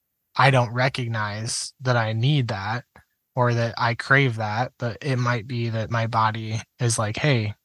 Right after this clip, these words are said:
you should drink this because you're actually depleted on energy and you, you think you need this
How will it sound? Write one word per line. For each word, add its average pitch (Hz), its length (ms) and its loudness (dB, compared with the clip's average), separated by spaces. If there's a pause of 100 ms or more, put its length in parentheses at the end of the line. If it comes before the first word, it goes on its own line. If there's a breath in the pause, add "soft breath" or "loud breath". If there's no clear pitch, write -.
(460)
you 127 120 2
should 123 180 0
drink 127 260 4
this 104 480 -6
because 107 640 0 (640 soft breath)
you're 127 120 4
actually 110 540 -2
depleted 113 460 -4
on 113 160 0
energy 104 440 0
and 104 160 -6
you, 110 220 -6 (160)
you 120 160 -2
think 117 260 0
you 117 60 0
need 113 240 -2
this - 440 -2